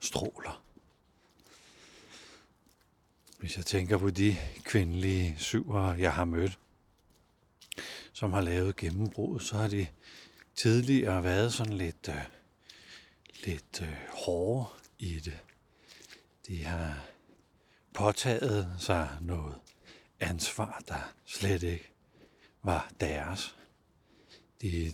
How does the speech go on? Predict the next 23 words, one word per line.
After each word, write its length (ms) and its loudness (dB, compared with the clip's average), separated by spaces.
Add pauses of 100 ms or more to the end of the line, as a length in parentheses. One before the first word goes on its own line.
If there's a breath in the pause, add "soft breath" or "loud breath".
trådte 440 -4 (220)
til 320 4 (1160 soft breath)
og 300 -10 (140)
forsøgte 580 0
med 120 0
sådan 300 -4 (880 loud breath)
positivt 960 2
mindset 720 0
at 160 0
få 340 -2
noget 520 -2 (640 loud breath)
til 140 0
at 220 0
fungere. 560 -8 (1300 loud breath)
Næsten 440 0
sådan 240 2
lidt, 280 -4
øh, 240 -2
nieragtigt. 880 -4 (2000 loud breath)
Og 140 0
det 160 6
der 200 4
med 420 2